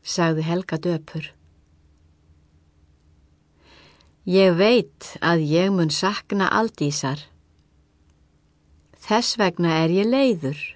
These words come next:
En samt er ég líka glaður. Af því að nú verða þau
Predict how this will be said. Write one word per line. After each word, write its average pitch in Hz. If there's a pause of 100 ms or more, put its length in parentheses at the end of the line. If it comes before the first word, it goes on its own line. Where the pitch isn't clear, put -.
(1700)
En 151
samt - (160)
er 175
ég 160
líka 185
glaður. 160 (1700)
Af 180
því 160
að 160
nú 202
verða 160
þau 180